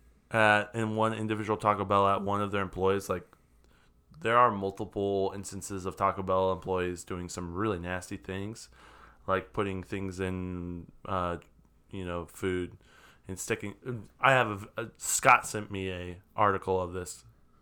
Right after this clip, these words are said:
one Taco Bell employee doing some really weird things and, um, making really weird comments to all the females that came into the Taco Bell. Does that make Taco Bell, like, a place for, like, pedophiles? And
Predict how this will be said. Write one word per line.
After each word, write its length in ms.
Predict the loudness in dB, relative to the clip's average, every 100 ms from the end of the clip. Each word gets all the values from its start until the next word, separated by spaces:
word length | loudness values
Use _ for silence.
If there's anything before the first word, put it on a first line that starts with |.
| -4
one 200 | -2 2
Taco 260 | 0 0
Bell 140 | 0 0
employee 420 | -2 -2 -2 -4
doing 220 | -6 -10
some 280 | -8 -8 -4
really 300 | -2 0 0
weird 280 | -4 -8 -4
things 500 | -6 -4 -10 -14 -20 -20 -20 -20 -18 -6
and, 380 | -4 -4 -4 -4
um, 360 | -4 -6 -10 -10
making 320 | -6 -4 -4 -2
really 260 | 2 2 2
weird 200 | 0 -2
comments 340 | -2 -2 -4 -2
to 100 | 0
all 160 | 0
the 80 | -4
females 480 | -8 -6 -4 -4 -4
that 140 | -6
came 160 | -6 -6
into 380 | -6 -4 -2 0
the 200 | -2 0
Taco 320 | -2 -4 -2
Bell. 240 | 0 -2 -8 -14 -4
Does 100 | 4
that 200 | 4 4
make 220 | -4 -6 _ _
Taco 320 | 2 2 2
Bell, 400 | -2 2 2 2
like, 180 | -2 -4
a 60 | -6
place 300 | -4 -6 -8
for, 260 | -8 -4
like, 240 | -4 -6 -4
pedophiles? 720 | -2 -2 -2 0 -2 -4 -6
And 320 | -8 -8 -12